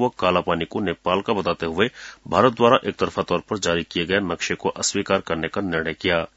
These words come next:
ये जानकारी बैठक के बाद नेकपा के प्रवक्ता नारायण काजी श्रेष्ठ ने दी।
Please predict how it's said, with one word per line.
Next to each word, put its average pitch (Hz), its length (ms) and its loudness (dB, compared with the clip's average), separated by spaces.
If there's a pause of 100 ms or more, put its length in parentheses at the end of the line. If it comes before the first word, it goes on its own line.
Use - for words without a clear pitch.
(260)
ये 87 80 4
जानकारी 85 420 0
बैठक 85 440 -4
के - 80 -8
बाद 92 240 2
नेकपा 85 380 -4
के 85 140 -6
प्रवक्ता 85 500 -2 (380)
नारायण 92 300 4
काजी 80 280 -2
श्रेष्ठ - 360 -4
ने 80 120 -6
दी। 82 280 -4